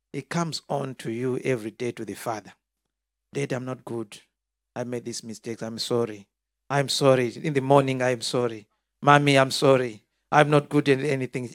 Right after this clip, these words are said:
And the person is crying to you. You try to encourage, "No, it's okay. It's okay. You grow up. It's okay. You do better next time." "Mommy, no, no, I don't want to hear that. I'm not, no, I'm not good at anything."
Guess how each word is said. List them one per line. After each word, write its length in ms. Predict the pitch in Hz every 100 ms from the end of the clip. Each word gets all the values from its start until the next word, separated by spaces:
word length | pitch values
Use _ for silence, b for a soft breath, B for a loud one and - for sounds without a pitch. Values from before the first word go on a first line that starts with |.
| -
And 160 | 190 165
the 120 | 143
person 360 | - 208 185
is 80 | 147
crying 420 | - 170 156 143 127
to 140 | 127
you. 240 | 131 110 _ _ _ _ _ _ _ _ _ _ _ _ _ _ _ _ _ _ _ _ b b
You 120 | 202
try 240 | 233 302 311
to 80 | 269
encourage, 460 | 220 233 220 202
"No, 320 | 269 349 330
it's 280 | 285 262 214
okay. 540 | 254 - 285 269 247 220
It's 140 | 220
okay. 260 | 208 247 226
You 240 | 208 208
grow 240 | - 226 -
up. 220 | 208 208
It's 180 | 196 208
okay. 260 | 202 226
You 180 | 208 196
do 200 | 156 208
better 300 | 170 196 190
next 220 | 190 196
time." 280 | - 185 - _ b b b 185
"Mommy, 220 | 214 214
no, 680 | 208 220 220 208 208 196 202
no, 140 | 220
I 440 | 226 226 214 196 190
don't 160 | 233
want 160 | 233 220
to 60 | 190
hear 180 | 185
that. 300 | 180 170 170
I'm 120 | 226 233
not, 200 | 202 B B
no, 160 | 254 262
I'm 540 | 247 240 220 214 233
not 200 | 247 226
good 200 | - 240
at 160 | 202 190
anything." 480 | 202 185 - 131